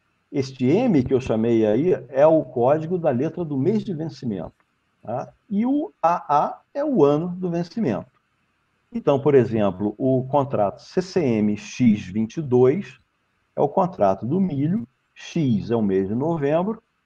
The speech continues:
e vinte e dois é o ano corrente que nós estamos. Então, C C M X vinte e dois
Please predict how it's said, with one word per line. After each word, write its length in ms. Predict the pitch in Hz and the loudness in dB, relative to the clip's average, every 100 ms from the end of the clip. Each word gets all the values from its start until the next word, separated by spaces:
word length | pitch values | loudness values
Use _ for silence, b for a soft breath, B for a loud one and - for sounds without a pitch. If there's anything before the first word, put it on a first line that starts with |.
| _ _ _ - | _ _ _ -4
e 220 | 175 180 | 0 0
vinte 340 | 226 160 160 214 | -2 -8 -8 -6
e 40 | |
dois 340 | 143 127 131 | 2 4 4
é 60 | 147 | 2
o 160 | 165 120 | -2 -2
ano 360 | 120 131 131 - | -2 -4 -6 -8
corrente 480 | 147 123 104 104 - | -6 -6 -6 -8 -6
que 80 | |
nós 240 | 113 117 120 | -4 -4 -6
estamos. 500 | - 107 82 - _ | -4 -4 -4 -10 _
Então, 140 | - 104 | -14 -12
C 180 | - 185 | -10 -10
C 200 | - 269 | -8 -2
M 300 | 139 131 127 | 0 0 -2
X 300 | 131 101 95 | -4 -4 -2
vinte 220 | 120 170 | -6 -6
e 40 | |
dois 380 | 143 143 185 | -4 0 0